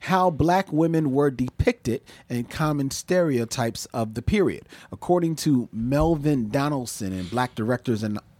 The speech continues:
in Hollywood, Black Girl is a film that explores the intricate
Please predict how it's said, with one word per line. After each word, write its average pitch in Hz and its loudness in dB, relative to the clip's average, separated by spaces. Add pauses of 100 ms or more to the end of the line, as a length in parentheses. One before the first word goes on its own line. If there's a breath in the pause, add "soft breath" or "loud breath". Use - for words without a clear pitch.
(380)
in 120 2
Hollywood, 110 2 (260 loud breath)
Black 139 2
Girl 156 4
is 131 -2
a 131 4
film 165 2
that 143 4
explores 156 0 (200 loud breath)
the - 0
intricate 185 0